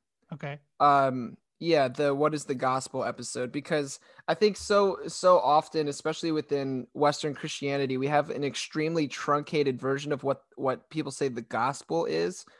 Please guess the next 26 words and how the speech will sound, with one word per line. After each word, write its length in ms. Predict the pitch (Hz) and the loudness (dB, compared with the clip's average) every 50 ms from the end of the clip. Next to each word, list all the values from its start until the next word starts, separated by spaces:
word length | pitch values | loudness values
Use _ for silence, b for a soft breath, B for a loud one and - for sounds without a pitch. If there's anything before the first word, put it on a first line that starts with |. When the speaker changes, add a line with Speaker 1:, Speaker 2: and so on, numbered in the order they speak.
| b b b b b b b | b b b b b b b
Speaker 2:
Often 340 | - 147 156 - - 170 156 | 4 4 4 4 0 -6 -4
people 280 | - 170 147 147 151 143 | -4 -4 -2 0 -2 -2
just 220 | 147 147 135 - | -2 -6 -6 -2
say, 160 | - 147 143 | 0 2 4
like, 220 | 147 143 135 - - | 4 2 2 0 2
"Oh, 140 | - 147 139 | 2 2 4
the 80 | 131 131 | 2 2
gospel 400 | 127 135 131 131 131 - - 151 | 2 2 2 2 2 0 -2 -2
is 120 | 139 135 | -2 -2
Jesus 280 | - 143 139 135 135 131 | -4 -6 -6 -6 -6 -2
died 200 | - 139 135 131 | 0 0 0 0
on 60 | 131 127 | -2 -4
the 40 | 123 | -4
cross 280 | - 139 131 127 - | -2 -2 -2 -2 -2
for 80 | - 127 | -6 -10
your 100 | 123 117 | -10 -10
sins," 440 | - - 120 107 - - - - _ _ _ _ _ - | -10 -10 -10 -12 -12 -14 -16 -18 _ _ _ _ _ -4
which 280 | - 147 156 143 - - | 2 2 4 4 4 0
is 200 | 151 143 127 - | -2 -2 -2 -4
just, 340 | - 147 131 - - - - | -4 -4 -4 -4 -8 -2 0
that's, 340 | 135 131 120 - - - _ _ _ _ _ _ _ _ _ _ _ _ _ - | 0 0 0 -2 -10 -12 _ _ _ _ _ _ _ _ _ _ _ _ _ -2
that's 180 | 156 165 - | -2 -2 -2
a 40 | 135 | -4
part 320 | - - - 131 160 208 | -6 0 4 6 6 6
of 100 | 202 147 | 6 4
it, 220 | 143 151 170 - | 2 0 2 4